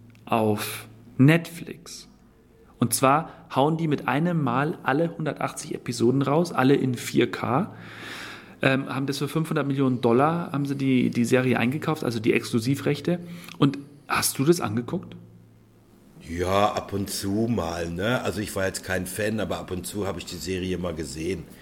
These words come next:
Speaker 2: Die gab's ja
Speaker 1: Nee.
Speaker 2: meistens immer nachts auch.
Speaker 1: Ja, auf Kabel eins und, und, also fünfundneunzig war das, ja, kam die erste Folge in Deutschland. Und die ganzen Si-, also alle Sitcoms, die danach kamen, How I Met Your Mother,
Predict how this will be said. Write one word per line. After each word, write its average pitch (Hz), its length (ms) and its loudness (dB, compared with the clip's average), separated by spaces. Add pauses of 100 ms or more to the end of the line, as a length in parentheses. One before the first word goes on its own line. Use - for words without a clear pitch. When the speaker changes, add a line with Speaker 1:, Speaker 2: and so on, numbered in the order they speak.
(320)
Speaker 2:
Die 95 80 -8
gab's 104 260 -4
ja 117 80 2
Speaker 1:
Nee. 101 80 4
Speaker 2:
meistens 113 360 2
immer 110 200 4
nachts 104 680 -2
auch. 92 380 -4
Speaker 1:
Ja, 147 340 4
auf 143 140 -6
Kabel 135 260 2
eins 139 300 0
und, 123 160 -4
und, 117 200 -4
also 113 280 -4
fünfundneunzig 147 600 4
war 104 120 -4
das, 135 160 -2
ja, 151 240 2 (560)
kam 131 220 2
die 127 160 2
erste 127 240 0
Folge 131 240 6
in 117 100 10
Deutschland. 113 460 2
Und 139 180 0
die 139 80 -2
ganzen 185 580 2
Si-, 170 220 0
also 139 220 2
alle 190 240 4
Sitcoms, 196 340 0
die 151 140 0
danach 143 340 0
kamen, 120 240 -4
How 127 180 2
I 123 40 2
Met 120 180 -2
Your 117 60 2
Mother, 110 560 4